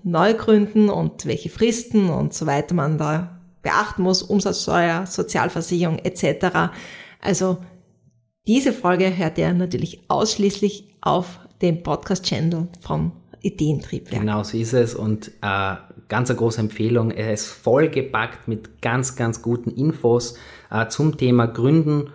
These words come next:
Speaker 2: Steuern, Sozialversicherung jetzt einmal ganz grob gesagt. Und wir haben wirklich versucht, dieses sehr, sehr komplexe Thema dank Helmut Leitinger auch m-, möglichst kompakt und übersichtlich und verständlich in eine unserer Folgen zu packen.
Speaker 1: Sehr schön.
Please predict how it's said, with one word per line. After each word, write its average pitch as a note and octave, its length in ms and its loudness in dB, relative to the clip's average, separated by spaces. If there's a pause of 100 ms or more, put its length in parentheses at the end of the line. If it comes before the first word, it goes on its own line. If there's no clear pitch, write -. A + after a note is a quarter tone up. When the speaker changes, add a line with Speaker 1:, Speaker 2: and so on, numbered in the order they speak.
(100)
Speaker 2:
Steuern, B2 560 2
Sozialversicherung C3 960 0
jetzt B2 160 0
einmal A2+ 180 0
ganz A2 220 -2
grob A2 200 -2
gesagt. G#2 400 -4 (380)
Und A2+ 320 2
wir A2 160 2
haben A2 220 2
wirklich A#2+ 280 2
versucht, A#2 380 -2
dieses G#2+ 320 -6
sehr, C3+ 380 2
sehr C#3+ 180 -2
komplexe A2+ 580 0
Thema B2 480 2 (240)
dank A2+ 400 0
Helmut A#2 360 2
Leitinger A2 500 0
auch G#2+ 220 0 (280)
m-, A#2+ 600 4
möglichst D#3 440 4
kompakt A#2 520 -2
und G#3 100 -4
übersichtlich C#3 720 0
und G#2+ 120 -2
verständlich A2+ 760 -2 (220)
in A2+ 120 -2
eine G2+ 280 0
unserer F#2+ 240 -4
Folgen F2+ 380 -8
zu - 120 -18
packen. - 280 -20 (600)
Speaker 1:
Sehr - 400 -2
schön. F3 220 -4